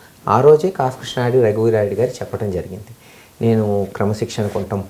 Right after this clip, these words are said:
పద్ధతి కాదు, మహేష్ ఇలా పోవాలనుకుంటున్నాడు, కార్యకర్తలు గట్టిగా పట్టుబడుతున్నారు, ఇప్పుడు అక్కడున్న పరిస్థితిలో పోక తప్పదు అతనికి,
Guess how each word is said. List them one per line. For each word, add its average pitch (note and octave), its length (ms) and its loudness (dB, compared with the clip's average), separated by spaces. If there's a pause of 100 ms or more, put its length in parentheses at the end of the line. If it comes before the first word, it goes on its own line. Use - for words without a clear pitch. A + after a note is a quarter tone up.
(140)
పద్ధతి G2 280 -2
కాదు, F#2+ 340 2 (680)
మహేష్ G#2 320 -2
ఇలా F#2+ 140 -2
పోవాలనుకుంటున్నాడు, G#2+ 880 2
కార్యకర్తలు G2 680 0
గట్టిగా G2+ 240 -4
పట్టుబడుతున్నారు, G2 840 -8 (500)
ఇప్పుడు A2 240 2
అక్కడున్న G#2+ 320 4
పరిస్థితిలో A#2+ 960 4 (380)
పోక G#2+ 180 4
తప్పదు G2+ 380 -2
అతనికి, F#2 480 -6